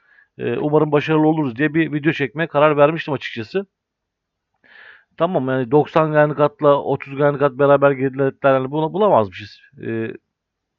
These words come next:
o yönde sıkıntı yok da, yani bu gelse bulurdum demiyor ama,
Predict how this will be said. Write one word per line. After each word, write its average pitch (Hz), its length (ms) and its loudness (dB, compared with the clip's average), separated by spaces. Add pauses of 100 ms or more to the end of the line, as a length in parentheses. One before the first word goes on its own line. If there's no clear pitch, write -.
(680)
o 135 100 2
yönde 147 440 2
sıkıntı - 400 -12
yok 233 220 0
da, 180 160 2 (380)
yani 131 220 -2
bu 139 80 -2
gelse 147 340 0
bulurdum 139 360 -4
demiyor 160 260 -4
ama, 175 220 -4